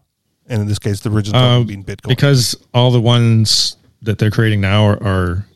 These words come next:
Speaker 2: copies, and they're, they're, they're being created to defraud people.
Speaker 1: Okay.
Speaker 2: They're doing it to give the perception that they're worth something when they're not. They're, so they're doing it in a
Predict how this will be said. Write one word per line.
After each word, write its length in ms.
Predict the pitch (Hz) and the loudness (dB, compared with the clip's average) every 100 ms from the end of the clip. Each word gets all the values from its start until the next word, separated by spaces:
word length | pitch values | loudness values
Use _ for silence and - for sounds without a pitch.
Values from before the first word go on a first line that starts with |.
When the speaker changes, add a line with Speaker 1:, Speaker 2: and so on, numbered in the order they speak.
| _ _ _ _ - | _ _ _ _ -2
Speaker 2:
copies, 580 | 110 110 113 110 104 | 0 2 2 2 0
and 440 | - 101 92 92 - | -4 -4 -2 -4 -10
they're, 400 | - 101 92 92 98 | -8 -2 -2 -4 -6
they're, 420 | 101 98 92 - _ _ - _ | -2 -2 -2 -6 _ _ -20 _
they're 200 | 110 101 | -4 -2
being 360 | 101 143 143 120 | 2 2 2 0
created 540 | 120 110 107 107 98 | -2 -2 -2 -2 -4
to 240 | - 110 | 0 2
defraud 460 | 98 95 - 95 87 | 2 -2 -2 -2 -4
people. 360 | 87 82 - - _ _ _ _ _ _ - | -10 -12 -14 -16 _ _ _ _ _ _ -6
Speaker 1:
Okay. 260 | 120 113 87 _ _ _ - | -4 -4 -10 _ _ _ -2
Speaker 2:
They're 120 | 107 | 0
doing 280 | 113 131 135 | 2 2 2
it 180 | 113 - | 0 0
to 300 | 120 107 - _ _ _ _ _ - | 2 0 -4 _ _ _ _ _ -2
give 200 | 123 104 | -2 0
the 80 | 104 | -4
perception 880 | - - 135 131 - 107 90 101 - _ | -2 0 0 -2 -4 -6 -4 -8 -10 _
that 200 | 107 98 | -6 -4
they're 120 | 101 | -2
worth 200 | 98 113 | 0 0
something 420 | - 98 87 87 | 0 -6 -6 -6
when 140 | 90 87 | -6 -6
they're 120 | 87 | -6
not. 360 | 87 92 78 - - _ _ _ _ _ - | -4 -6 -8 -16 -20 _ _ _ _ _ -12
They're, 180 | 95 95 | -8 -6
so 160 | - 104 | -2 0
they're 100 | 104 | 2
doing 360 | 101 135 127 | 2 4 4
it 220 | 107 104 - _ - | 2 -2 -8 _ -10
in 240 | 98 95 - | -8 -6 -4
a 380 | 98 95 95 | -4 -2 -4